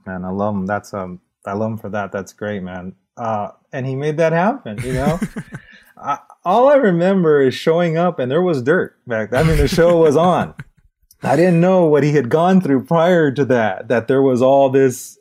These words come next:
Speaker 1: uh, you know, going on upstairs, and I, like, you know, the, the, the s-,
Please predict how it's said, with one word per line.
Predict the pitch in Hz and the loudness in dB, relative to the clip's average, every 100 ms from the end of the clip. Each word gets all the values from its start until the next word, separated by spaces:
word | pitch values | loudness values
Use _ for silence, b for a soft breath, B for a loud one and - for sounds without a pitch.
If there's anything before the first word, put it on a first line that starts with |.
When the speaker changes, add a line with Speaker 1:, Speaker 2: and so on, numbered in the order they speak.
| - | -18
Speaker 1:
uh, | 62 - | -16 -14
you | 156 | -10
know, | 131 117 113 | -8 -8 -8
going | 120 139 139 | -6 -4 -4
on | 135 135 | -4 -4
upstairs, | 117 - 131 135 139 135 131 | -6 -4 -2 2 2 0 -2
and | 120 113 | -4 -6
I, | 110 | -8
like, | 117 117 107 | -12 -12 -10
you | 120 | -10
know, | 113 | -10
the, | 104 104 104 B B B B B - | -10 -10 -12 B B B B B -14
the, | 110 113 | -6 -6
the | 113 110 | -4 -6
s-, | - - | -8 -14